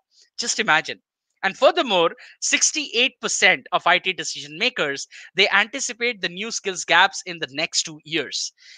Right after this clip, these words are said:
And of the many factors that impact the skills gap,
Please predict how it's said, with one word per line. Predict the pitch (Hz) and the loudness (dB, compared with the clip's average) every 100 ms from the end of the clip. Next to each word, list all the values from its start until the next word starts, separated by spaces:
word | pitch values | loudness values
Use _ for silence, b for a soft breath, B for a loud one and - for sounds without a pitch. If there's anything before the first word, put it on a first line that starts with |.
| B | B
And | 170 170 185 | 2 4 6
of | 202 190 | 6 6
the | 202 | -6
many | 160 175 180 | -4 -4 -2
factors | 165 175 - 220 208 170 | 0 0 0 -4 -2 0
that | 165 | 0
impact | 160 151 156 - | 0 0 0 0
the | 139 | -10
skills | - 170 190 | -6 -6 -4
gap, | 262 269 294 | 4 4 4